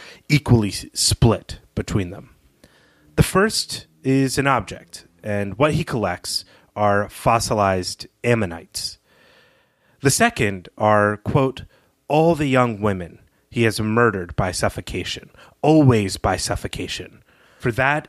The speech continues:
is how the sea would kill, how the sea does kill, usually, and in taking life, he would ever pay tribute and honor to that first mother of the world, that first collector."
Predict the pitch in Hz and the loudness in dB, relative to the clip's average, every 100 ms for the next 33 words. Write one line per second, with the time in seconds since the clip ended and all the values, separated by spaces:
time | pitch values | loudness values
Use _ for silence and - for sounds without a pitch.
0 | _ 107 - 107 98 - - 113 101 - | _ -10 -2 -2 -2 -6 -4 -2 -4 -8
1 | - 92 90 - _ _ 117 104 - 113 | -10 -10 -12 -18 _ _ -2 -2 -4 -6
2 | 92 - 107 104 - - 101 - - - | -6 2 2 2 -4 -10 -12 -12 -20 -12
3 | 113 131 127 - - - - - - - | 2 4 4 0 -10 -14 -18 -20 -20 -8
4 | 127 131 123 - 151 139 123 107 92 82 | -2 0 -2 -2 -4 -4 -6 -4 -6 -8
5 | - - _ _ _ _ 131 127 - 143 | -20 -20 _ _ _ _ 0 0 0 -2
6 | 131 135 - 123 110 - 117 101 98 - | 0 -2 -2 -6 -4 -6 -6 -4 -8 -10
7 | - _ - 110 98 104 90 80 - _ | -18 _ -8 -6 0 -2 -2 -12 -20 _
8 | _ _ _ - 113 104 - - 110 - | _ _ _ -8 0 0 -2 -2 -2 -2
9 | 113 101 92 87 - 92 - 90 90 85 | -2 -2 -2 -8 -10 -14 -10 -8 -8 -8
10 | - - _ _ _ 101 - - - 117 | -12 -20 _ _ _ -10 -10 -16 0 2
11 | 92 - - - _ _ _ _ - 101 | 2 -6 -6 -16 _ _ _ _ 0 2
12 | 90 - - - - | 2 -2 -12 -14 -18